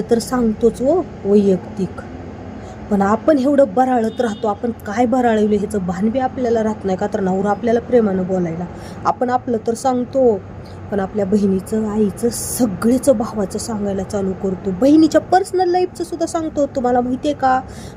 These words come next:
माझ्या बहिणीचं ह्याच्यावर प्रेम होतं, त्यानं सोडून दिलं, मग पुन्हा बहिणीचं लग्न केलं."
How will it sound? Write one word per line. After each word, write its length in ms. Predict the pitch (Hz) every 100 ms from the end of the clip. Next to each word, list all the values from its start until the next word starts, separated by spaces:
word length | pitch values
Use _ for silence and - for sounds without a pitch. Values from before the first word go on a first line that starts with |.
| 214
माझ्या 200 | 196 208
बहिणीचं 320 | 208 208 -
ह्याच्यावर 280 | - 220 208
प्रेम 240 | 226 220 196
होतं, 220 | - 247
त्यानं 220 | 233 214
सोडून 320 | 214 240 214
दिलं, 260 | 208 220 247
मग 120 | 214
पुन्हा 260 | 208 220 214
बहिणीचं 360 | 214 214 220
लग्न 220 | 220 220 214
केलं." 180 | 226 226